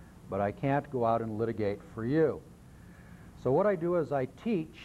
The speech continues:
courtroom strategy and procedure. I teach law. I'm self-taught, but then don't be too shocked. Even Jesus Christ was self-taught, and the scribes asked him where he got his letters.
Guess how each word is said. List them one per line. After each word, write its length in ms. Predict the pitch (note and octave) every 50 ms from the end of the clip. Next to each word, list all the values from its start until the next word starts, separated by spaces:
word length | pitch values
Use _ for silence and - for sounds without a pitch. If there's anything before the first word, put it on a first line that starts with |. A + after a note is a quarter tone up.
| - - - - - - -
courtroom 400 | - D#3 D#3+ D#3+ D3 D#3 D#3 D#3
strategy 540 | D3+ - - D3+ C#3+ C#3 C#3 C#3+ C3+ A#2+ C3+
and 100 | C3 A#2+
procedure. 600 | - A#2+ - - - E3+ E3+ D3 A2 G#2 G2 G2
I 140 | G#2+ A2+ A#2+ - - -
teach 300 | F3+ F3+ C#3 C3 - - - - - -
law. 340 | A2 A#2+ C3+ C3 A2 - - - - - - - - - - - - - - - - - - - - - - - - - - - - - - -
I'm 200 | G2 G#2 G2 F#2
self-taught, 800 | - - C#3 C3 A2+ F#2 - - - - C#3+ C3+ A#2+ A2 C3 - - - - - - - - - - - - - - - - - -
but 140 | G#2+ G#2+ - -
then 300 | D3 C#3 C3+ C3+ C3 A#2+ - - - G#2+
don't 220 | C#3 C#3 C3 A#2
be 100 | B2 C3+
too 240 | B2 - - C3 A2+
shocked. 540 | G2+ - - E3 C3+ B2 B2+ C#3+ - - - - A2
Even 360 | C3 C#3 D3 C3 C3+ C3 A#2
Jesus 360 | G2 C#3 D3+ D3 C3+ B2+ B2 -
Christ 360 | - - F#3+ F#3+ E3+ B2+ -
was 160 | - G#2 F#2+
self-taught, 720 | - - C#3 A#2+ G#2 F#2+ - - - - E3+ C#3+ C3+ C#3+ C#3 -
and 100 | - A#2+
the 60 | A#2+ A#2
scribes 480 | - - - D#3 D#3 D#3+ D#3 C#3+ A#2+
asked 360 | C#3+ D3 D#3+ F3+ F#3+ - -
him 120 | A#2 A2 G#2+
where 140 | A#2 A#2 A2+
he 60 | A2
got 180 | A2 B2 A#2+
his 140 | A2+ A2 -
letters. 360 | B2 C#3+ D#3 D#3 B2+ B2 C#3+